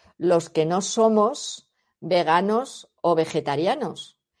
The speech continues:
pero lo que pasa es que no todo el mundo puede ser vegano o vegetariano, aunque quizás, a ver, no es agradable matar a un animal, clarísimamente que no, y hacerlo sufrir, clarísimamente que no,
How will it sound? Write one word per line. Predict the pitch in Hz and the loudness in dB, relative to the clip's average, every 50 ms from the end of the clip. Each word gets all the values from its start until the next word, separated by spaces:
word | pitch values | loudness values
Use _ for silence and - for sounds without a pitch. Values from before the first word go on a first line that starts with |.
| _ _ _ - | _ _ _ 0
pero | 156 165 165 165 | 0 2 2 2
lo | 165 165 156 156 | 2 2 0 0
que | - 151 | -2 -4
pasa | 147 175 190 220 - 254 | -2 -2 -2 -2 -2 -6
es | 247 - | -6 -4
que | - 233 226 | -2 -2 0
no | 202 202 208 220 | 0 0 -2 0
todo | 220 233 226 226 | 2 2 2 4
el | 220 214 | 2 2
mundo | 214 220 233 220 196 175 - | 0 0 0 0 -2 -2 0
puede | 185 190 196 202 | 0 0 0 0
ser | 196 202 208 196 | 0 0 -2 0
vegano | 180 170 156 147 180 214 220 208 | 0 -2 -2 -2 -2 -2 -2 -2
o | |
vegetariano, | 202 202 - 214 196 202 190 208 240 247 233 190 147 139 - - | -4 -4 -6 -6 -4 -2 -2 -2 -2 -2 -2 -4 -8 -10 -12 -16
aunque | 127 127 - 127 120 | -16 -14 -12 -14 -14
quizás, | - 127 - 160 160 160 160 - - - - - _ _ _ _ _ _ _ _ _ _ _ _ | -12 -8 -2 0 0 0 -2 -6 -16 -16 -18 -20 _ _ _ _ _ _ _ _ _ _ _ _
a | - 120 | -8 -6
ver, | 151 151 131 127 | -6 -6 -6 -8
no | 131 139 139 139 139 | -10 -8 -8 -6 -8
es | 143 - - | -8 -6 -6
agradable | 151 143 139 139 147 156 160 165 160 139 | -6 -4 -4 -2 0 0 0 0 -2 -4
matar | 139 131 139 139 | -4 -8 -6 -6
a | 139 | -6
un | 143 143 | -6 -6
animal, | 143 143 147 165 175 160 - | -6 -4 -2 0 0 0 -2
clarísimamente | 139 131 131 135 131 - 151 147 147 147 143 160 135 | -6 -6 -6 -6 -4 -4 -4 -4 -4 -4 -6 -6 -6
que | 143 | -4
no, | 160 175 | -2 -2
y | |
hacerlo | 147 135 156 151 160 156 | -4 -4 -2 -4 -4 -4
sufrir, | - 156 143 - 190 185 180 - | -4 -6 -8 -4 -2 -2 -2 -2
clarísimamente | - 151 131 123 135 156 156 - 151 135 135 135 - - 175 | -2 -2 -2 0 -2 -2 -4 -6 -8 -8 -8 -8 -6 -6 -4
que | 202 202 | -4 -4
no, | 190 190 190 | -4 -4 -8